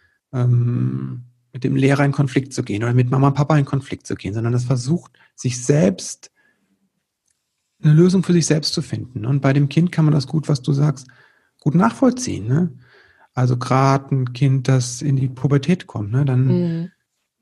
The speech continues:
Speaker 1: das ist alles sehr, teilweise sehr schambesetzt. Das ist total anstrengend. Diese körperliche Veränderung ist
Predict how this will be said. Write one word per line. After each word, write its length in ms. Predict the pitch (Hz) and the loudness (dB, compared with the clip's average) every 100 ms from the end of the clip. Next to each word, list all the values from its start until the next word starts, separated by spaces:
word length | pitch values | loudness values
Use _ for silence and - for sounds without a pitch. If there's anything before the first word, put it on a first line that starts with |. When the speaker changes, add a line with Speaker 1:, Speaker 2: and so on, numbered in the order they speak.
| _ _ _ - | _ _ _ -2
Speaker 1:
das 180 | 139 | -2
ist 160 | 147 - | -2 -4
alles 380 | - 143 165 - | 0 2 2 0
sehr, 460 | 151 147 147 156 - | 0 2 2 2 2
teilweise 340 | 147 147 143 | 2 4 4
sehr 140 | 139 | 4
schambesetzt. 640 | 135 135 139 156 131 123 123 | 4 2 2 2 0 -2 -4
Das 140 | 127 | -6
ist 140 | 151 - | -6 -8
total 340 | 143 139 139 | -6 -2 -2
anstrengend. 540 | - 165 208 - 131 120 | 0 0 0 -2 -6 -4
Diese 160 | 127 | -6
körperliche 520 | 123 143 127 135 131 135 | -2 -2 0 0 -2 -4
Veränderung 640 | 135 143 165 147 123 139 | -4 0 0 0 -2 -2
ist 160 | 135 | -4